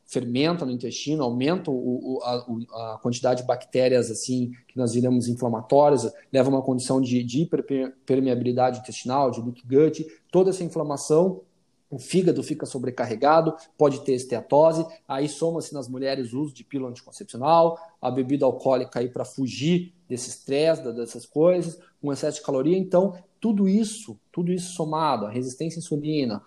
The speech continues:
o mau sono, a desbiose intestinal, o uso da pílula,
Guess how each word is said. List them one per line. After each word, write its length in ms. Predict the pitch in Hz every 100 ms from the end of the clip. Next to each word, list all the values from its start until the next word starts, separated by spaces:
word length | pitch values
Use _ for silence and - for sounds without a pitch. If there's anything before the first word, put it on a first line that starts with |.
| _ -
o 100 | 123
mau 220 | 147 156
sono, 640 | 156 147 156 151 120 104 - _
a 120 | -
desbiose 560 | 123 139 131 143 160 160
intestinal, 920 | 156 151 - 135 147 147 120 98 - -
o 120 | 135
uso 200 | 175 165
da 120 | 143
pílula, 560 | 123 - 151 160 123 113